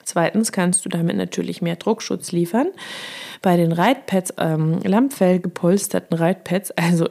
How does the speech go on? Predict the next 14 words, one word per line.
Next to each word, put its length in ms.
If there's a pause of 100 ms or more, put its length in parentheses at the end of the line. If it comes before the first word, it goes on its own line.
A 160
K 360
A 140
Lammfellsattel, 880 (460)
hast 260
du 60
on 120
top 260
natürlich 380
noch 220
so 140
ein 120
bisschen 400
Lammfell 720